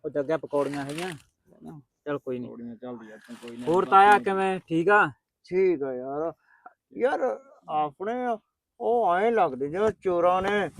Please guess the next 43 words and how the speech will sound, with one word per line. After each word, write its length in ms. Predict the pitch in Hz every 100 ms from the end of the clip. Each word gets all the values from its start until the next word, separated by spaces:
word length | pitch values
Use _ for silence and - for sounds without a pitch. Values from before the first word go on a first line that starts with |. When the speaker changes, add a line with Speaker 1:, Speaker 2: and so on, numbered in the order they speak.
| - - -
Speaker 3:
ਉਹ 180 | 180 180 175
ਭੰਨੀ 240 | 208 165 160 139
ਹੁੰਦੀ 480 | 151 151 185 196 202
ਯਾਰ, 280 | 202 208 208
ਉਹ 220 | 208 214
ਦਿੰਦੀ 320 | 160 185 254
ਨੀ 120 | 294
ਕਿ 120 | 349 311
ਤੁਹਾਨੂੰ? 300 | 262 233 196
Speaker 1:
ਹਾਂ, 640 | - _ _ _ - 139
Speaker 2:
ਹਾਂ, 580 | 127 151 180 208 233 240
ਬਾਪੂ 60 |
Speaker 1:
ਲੱਗਦਾ 380 | 175 175 214 262
ਤਾਂ 80 | 269
Speaker 2:
ਯਾਰ। 80 | 262
Speaker 1:
ਕੈਲੇ 340 | 247 226 240
'ਚ 40 |
ਜਿਵੇਂ 280 | 262 254 247
ਬਾਹਰ 300 | 190 196 247
ਆਏ 180 | 247 226
ਪਏ 240 | 214 220
ਆ 60 | 226
ਨਾ, 100 | 277
ਅੱਗੇ 260 | 226 - 269
ਤਾਂ 80 |
ਪਲਾਸਟਰ 520 | 262 196 190 185 285 254
ਸੀ 120 | 180
ਯਾਰ 160 | 147
ਆਪਣੇ 300 | 143 - 175
ਇੱਥੇ, 160 | 180 196
ਅੱਗੇ 180 | 165 185
ਆਪਾਂ 200 | 381 -
ਕਿੰਨੇ 280 | 196 - 392
ਵਾਰੀ 200 | 196 190
ਕੰਮ 260 | 392 185
ਕੀਤਾ। 480 | 175 170 185 180 175
Speaker 2:
ਕੀ 140 | 160
ਚੱਕਰ 380 | 165 175 - 160
ਪਿਆ 200 | 147 147
ਯਾਰ? 560 | 120 95 - _ 202 269
Speaker 1:
ਹੈਂ? 160 | 269
Speaker 3:
ਉਹ 1300 | 277 _ _ _ _ _ _ _ _ _ _ _ - 151
Speaker 1:
ਹਾਂ। 420 | 156 190 151